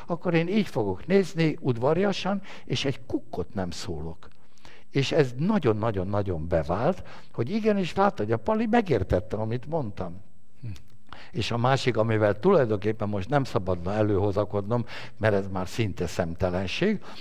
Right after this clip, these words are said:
amikor leges-legelőször ehhez az interjúhoz hozzákészülöttünk, még egyszer mondom, kocsit küldött, értem minden, nagyon jól ki voltam szolgálva, akkor azt mondta, „Ne haragudjon, nekem negyvenöt percem van erre az interjúra.” Mondom, „Nagyon szépen köszönöm, az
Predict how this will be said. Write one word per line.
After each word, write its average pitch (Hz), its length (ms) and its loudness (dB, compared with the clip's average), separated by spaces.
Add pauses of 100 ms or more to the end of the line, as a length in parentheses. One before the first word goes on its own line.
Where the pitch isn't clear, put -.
(140)
amikor 131 360 2
leges-legelőször 120 920 2
ehhez 95 220 2
az 101 160 0
interjúhoz 87 580 2
hozzákészülöttünk, 156 1000 0 (200)
még 123 220 6
egyszer 98 260 2
mondom, 92 300 -4
kocsit 131 400 2
küldött, 104 440 0
értem 90 360 2
minden, 143 440 4
nagyon 113 280 2
jól 90 200 -2
ki 101 140 -4
voltam 95 360 -2
szolgálva, 170 560 0 (380)
akkor 156 240 2
azt 165 140 2
mondta, 139 180 4
„Ne 170 60 6
haragudjon, 113 480 2 (580)
nekem 110 360 -2
negyvenöt 98 540 0
percem 80 480 -4
van 87 140 -6
erre 87 240 -2
az 85 160 -4
interjúra.” 82 480 -6
Mondom, 185 280 -6
„Nagyon 175 260 0
szépen 110 320 -4
köszönöm, 87 460 -4
az 117 80 -6